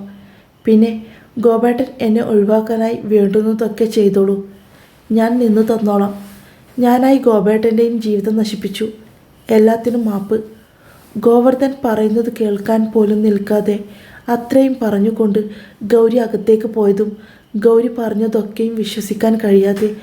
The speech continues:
തറഞ്ഞു നിൽപ്പായിരുന്നു ഗോവർദ്ധൻ. എല്ലാവരോടും യാത്ര പറഞ്ഞു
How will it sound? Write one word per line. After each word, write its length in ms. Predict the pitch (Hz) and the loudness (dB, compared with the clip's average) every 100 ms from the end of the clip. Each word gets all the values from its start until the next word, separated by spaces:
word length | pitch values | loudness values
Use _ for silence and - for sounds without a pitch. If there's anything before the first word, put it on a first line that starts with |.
| - - _ | -20 -20 _
തറഞ്ഞു 380 | - 233 233 240 | -2 2 2 0
നിൽപ്പായിരുന്നു 600 | 240 208 202 208 208 202 | 2 0 2 0 0 2
ഗോവർദ്ധൻ. 580 | 214 214 190 190 185 190 185 - - _ _ _ _ _ _ _ _ - - - - - - - - - - - - 285 | 2 2 2 2 0 -4 -4 -12 -20 _ _ _ _ _ _ _ _ -20 -20 -20 -20 -20 -20 -20 -20 -18 -16 -18 -6 0
എല്ലാവരോടും 640 | 254 277 294 285 277 294 262 | 2 2 2 2 0 -2 -4
യാത്ര 320 | 208 196 226 | -4 -6 -8
പറഞ്ഞു 440 | 226 220 208 214 | -6 -4 -4 -6